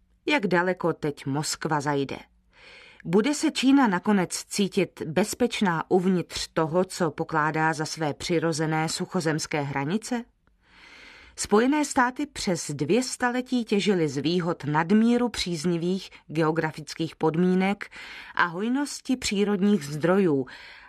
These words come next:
a dnes mají ropu a zemní plyn i z nekonvenčních ložisek.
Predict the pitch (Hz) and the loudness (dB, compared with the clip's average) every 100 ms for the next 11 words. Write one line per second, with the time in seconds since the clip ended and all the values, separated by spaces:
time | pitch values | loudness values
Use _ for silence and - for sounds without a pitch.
0 | _ 175 160 170 196 262 294 294 277 170 | _ -2 0 0 0 0 0 2 2 2
1 | 143 156 226 240 - 220 226 196 143 143 | 0 0 -2 0 0 2 4 2 2 0
2 | 139 208 285 - - 285 254 247 240 247 | 0 0 -4 -6 -4 0 4 4 4 2
3 | 233 214 208 202 202 185 156 147 139 139 | 2 4 2 0 -2 -2 -2 -2 -4 -6
4 | - - | -10 -14